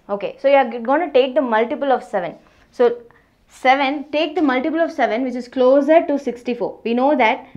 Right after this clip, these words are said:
seven nines are sixty-three. So after sixty-three days also, it will be on Monday. So sixty-third day is nothing gonna be Monday. So sixty-fourth day is nothing but one day added to it,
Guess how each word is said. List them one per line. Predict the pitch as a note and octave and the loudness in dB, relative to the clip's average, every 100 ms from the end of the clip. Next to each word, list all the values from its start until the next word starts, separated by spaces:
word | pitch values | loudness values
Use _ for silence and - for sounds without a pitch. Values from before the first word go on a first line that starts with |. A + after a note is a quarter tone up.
| - - | -20 -16
seven | - B3+ C#4+ C#4 | 0 2 2 2
nines | B3 C4+ D4 B3+ | 0 0 -2 0
are | F#3+ A#3 - - | 0 0 -6 -18
sixty-three. | - - B3 - A#3 F#3 - - _ - | -14 -12 -12 -12 -8 -8 -10 -20 _ -20
So | - G#3 G#3+ - - _ _ | -6 -2 -2 -6 -18 _ _
after | A#3 D4+ D#4 G4 | 2 2 2 -2
sixty-three | - D4+ - F4 - D4+ D#4+ | -2 -8 -8 -12 -8 -6 -4
days | C4 B3 C4 B3+ | 4 6 4 4
also, | A3 F#3+ - G3 C#4+ | 0 0 -4 -4 -2
it | A#3+ | -2
will | A#3 A#3 | -4 -4
be | C#4 D4 | -2 -2
on | A#3 G3 | -2 -4
Monday. | F#3+ G3+ F3+ - - | -4 -4 -4 -6 -16
So | _ A#3+ | _ -6
sixty-third | A#3+ D4 - F#4 F#4 D4+ C#4+ D#4+ C4+ G#3+ | -4 -8 -6 -2 -2 0 2 2 0 -2
day | G#3+ B3 | -2 -2
is | A#3 | -2
nothing | A3 G#3 C#4+ B3 | -4 -2 -2 0
gonna | A3+ A#3 | -2 -4
be | G#3 A3 D4+ - | -4 -6 -8 -10
Monday. | G#3 A3 G#3 F3 - _ _ | -6 -4 -4 -8 -12 _ _
So | - B3+ | -8 -6
sixty-fourth | D#4+ D#4+ - G4 - D4+ D#4 F4 G#3+ | -6 -6 -2 -2 0 -2 0 -4 -2
day | B3 A3 G#3+ | 0 0 -2
is | A#3+ | -6
nothing | A#3+ A#3 D#4 A#3+ | -6 -4 -4 0
but | B3+ | 0
one | B3 A#3 C4+ D4 | 0 0 0 -2
day | C#4+ D#4 D#4+ | -4 -6 -6
added | G#3 A3 C4 G#3+ | -6 -2 -2 -2
to | |
it, | F3 D#3+ | -6 -8